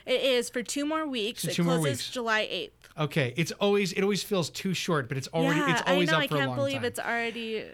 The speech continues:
Speaker 1: almost over.
Speaker 2: So how many artworks are submitted in general, and how many of those are kept on walls, and how many of them are rejected?
Speaker 1: Okay, so there's about, this year there was just less than nine hundred. We were at, like,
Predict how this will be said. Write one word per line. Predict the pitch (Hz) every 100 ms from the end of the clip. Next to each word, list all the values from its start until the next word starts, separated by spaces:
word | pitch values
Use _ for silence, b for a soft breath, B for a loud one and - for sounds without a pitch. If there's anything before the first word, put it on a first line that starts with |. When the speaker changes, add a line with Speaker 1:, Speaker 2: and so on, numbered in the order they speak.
| - -
Speaker 1:
almost | 226 226 -
over. | 226 -
Speaker 2:
So | 196 190
how | 151 190 226
many | 262 262 247 - _ _ -
artworks | 185 180 165 151 -
are | 151
submitted | - 156 151 151
in | 151
general, | 123 131 117 117 117
and | 139
how | 120 165
many | 180 185 180
of | 160
those | 147 143 135 123
are | -
kept | 120 - 185
on | 226 220
walls, | 214 214
and | 170
how | 151
many | 156
of | 147
them | 143
are | 139
rejected? | 131 120 101 -
Speaker 1:
Okay, | 226 196
so | - 254
there's | 254
about, | 277 254 285 320 208
this | 277 -
year |
there | 311
was | 277 254
just | 247 247
less | 254 226 226
than | 233 208
nine | 190 190 208
hundred. | 208 190 196 190
We | 202
were | 190
at, | 165
like, | 113 -